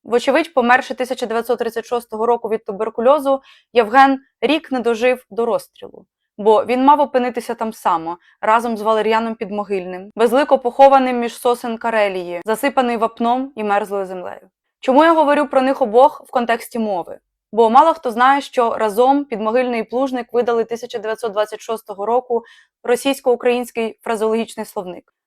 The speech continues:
де намагалися позбутися російських штампів, які вже були всюди, і повернутися до питомої української мови. Вони ще й були мовознавцями в той самий час, коли була примарна українізація, коли наші школи, наші вчені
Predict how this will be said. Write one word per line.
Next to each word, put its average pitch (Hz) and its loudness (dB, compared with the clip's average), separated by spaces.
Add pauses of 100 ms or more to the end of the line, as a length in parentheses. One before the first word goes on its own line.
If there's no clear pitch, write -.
(140)
де 247 4
намагалися 294 8
позбутися 247 0
російських 247 -6
штампів, 269 2 (240)
які 233 -2
вже 247 2
були 240 2
всюди, 233 -2 (220)
і 269 -4
повернутися 247 -2
до 220 -4
питомої 214 -2
української 196 -8
мови. - -16 (120)
Вони 277 2
ще 277 2
й - 4
були 240 2
мовознавцями 214 -2 (320)
в - -20
той 247 4
самий 220 -2
час, 277 4 (260)
коли 220 2
була 220 4
примарна 220 0
українізація, 226 0
коли 208 0
наші 196 -4
школи, 254 2
наші 202 -6
вчені 240 -2